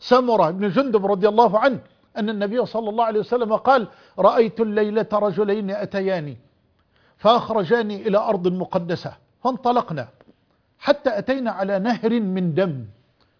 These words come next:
تصور المشهد، نهر مش من ماء، من دم، وفي النهر رجل يسبح،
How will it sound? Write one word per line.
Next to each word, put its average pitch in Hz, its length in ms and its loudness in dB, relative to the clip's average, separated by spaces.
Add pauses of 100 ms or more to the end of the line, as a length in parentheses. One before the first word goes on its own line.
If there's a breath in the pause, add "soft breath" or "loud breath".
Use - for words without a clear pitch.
(100)
تصور 208 460 4
المشهد، 180 460 -4 (500)
نهر 202 400 4 (520)
مش 208 200 -2
من 214 220 -2
ماء، 247 300 0
من 214 240 0
دم، 175 220 0 (880)
وفي 165 240 -4
النهر 233 400 2
رجل 233 480 6 (540)
يسبح، 202 640 -2